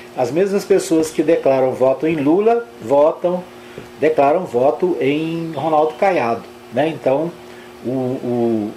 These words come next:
os partidos de oposição vão ter que trabalhar muito para reverter essa situação, né?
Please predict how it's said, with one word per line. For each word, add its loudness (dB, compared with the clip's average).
os -12
partidos 0
de 0
oposição 0
vão 0
ter 0
que -8
trabalhar 4
muito -8
para 2
reverter 2
essa -2
situação, -2
né? -2